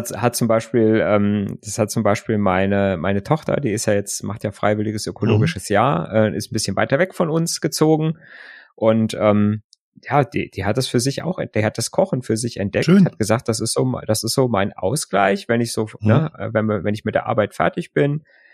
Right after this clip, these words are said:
Speaker 1: ne,
Speaker 2: Mhm.
Speaker 1: dann finde ich das total schön, hier einfach zu sitzen und, äh,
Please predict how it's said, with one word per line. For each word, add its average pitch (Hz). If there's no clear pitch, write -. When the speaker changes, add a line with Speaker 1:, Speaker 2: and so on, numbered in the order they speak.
Speaker 1:
ne, 117
Speaker 2:
Mhm. 127
Speaker 1:
dann 107
finde 127
ich -
das -
total 131
schön, 147
hier 131
einfach 113
zu -
sitzen 135
und, 113
äh, 104